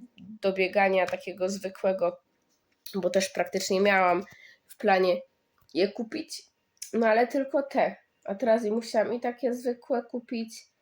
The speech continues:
i takie eleganckie. Jeszcze też sobie będę musiała kupić jakieś kozaczki do sukienki na święta.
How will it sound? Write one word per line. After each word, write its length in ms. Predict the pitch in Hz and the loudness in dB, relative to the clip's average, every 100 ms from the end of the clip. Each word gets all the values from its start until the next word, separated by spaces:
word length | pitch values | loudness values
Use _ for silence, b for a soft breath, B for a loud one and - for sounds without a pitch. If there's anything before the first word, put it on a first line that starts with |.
| _ _ _ _ _ - | _ _ _ _ _ -2
i 640 | 202 202 196 196 190 190 196 | 2 4 2 2 0 -4 -6
takie 240 | 180 185 | -8 -4
eleganckie. 560 | 156 147 160 160 - 202 | -4 0 0 -2 -12 -18
Jeszcze 160 | - | -12
też 160 | 185 - | -12 -10
sobie 160 | 175 175 | -8 -8
będę 180 | 170 | -6
musiała 320 | 165 170 180 175 | -8 -8 -12 -14
kupić 260 | 190 160 | -16 -8
jakieś 300 | 180 190 196 | -8 -8 -14
kozaczki 520 | - 202 185 185 - | -6 -4 -4 -6 -12
do 100 | 175 | -16
sukienki 720 | 196 196 - 180 226 - - _ - _ _ _ _ 214 | -18 -18 -12 -12 -10 -14 -16 _ -20 _ _ _ _ -2
na 120 | 208 | -2
święta. 440 | - 175 190 170 | -2 -6 -4 -6